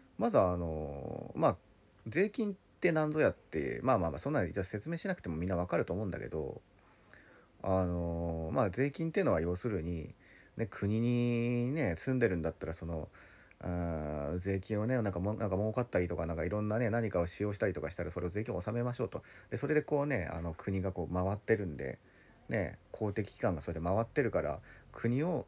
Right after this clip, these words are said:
く-、この国にね、す-、住みたいんだったら、じゃあ税金っていうのはね、も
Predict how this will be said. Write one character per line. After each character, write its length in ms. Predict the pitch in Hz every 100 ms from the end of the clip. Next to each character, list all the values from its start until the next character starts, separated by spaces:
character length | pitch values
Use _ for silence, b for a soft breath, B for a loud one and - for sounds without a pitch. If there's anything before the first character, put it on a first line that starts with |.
| -
く-、 160 | - -
こ 140 | 120
の 100 | 131
国 220 | 131 147
に 260 | 135 90 80 b b b b
ね、 180 | 120 110
す-、 240 | 92 104 -
住 160 | - 107
み 80 |
た 100 | 113
い 40 | 135
ん 40 |
だ 80 | 98
っ 40 |
た 100 | 85
ら、 80 | 78
じ 60 | 76
ゃ 20 |
あ 40 |
税 180 | 76 87
金 180 | 87 98
っ 20 |
て 80 | 95
い 40 |
う 20 | 110
の 60 |
は 80 | 80
ね、 80 | 78
も 400 | 78 85 73